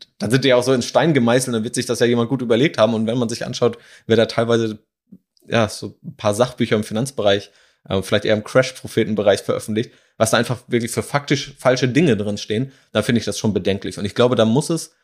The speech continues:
es muss gute Finfluencer geben, die dagegen steuern. Die Leute mögen es auch, Menschen zuzuhören. Und dahinter steckt auch, dass man sich vielleicht mit dem eigenen Gesicht zeigt, was unangenehm sein kann, auch bei finanziellen Themen. Aber dass man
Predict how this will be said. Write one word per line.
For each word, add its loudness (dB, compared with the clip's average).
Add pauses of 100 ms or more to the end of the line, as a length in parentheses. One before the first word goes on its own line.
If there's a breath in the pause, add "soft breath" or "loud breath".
es -10
muss 0 (260)
gute 4
Finfluencer 0
geben, -4 (160 soft breath)
die 0
dagegen 2
steuern. -2 (280)
Die -2
Leute 2
mögen 4
es -2
auch, -4
Menschen 0
zuzuhören. -4 (320 soft breath)
Und -4 (1300)
dahinter 2
steckt -6 (180)
auch, 2
dass -6 (100)
man 2
sich -4
vielleicht -2
mit -8
dem -6
eigenen 2
Gesicht -4 (160)
zeigt, -2
was -4
unangenehm 2
sein -4
kann, -8
auch -10
bei -2
finanziellen 0
Themen. -2 (380 soft breath)
Aber 2
dass 0
man -2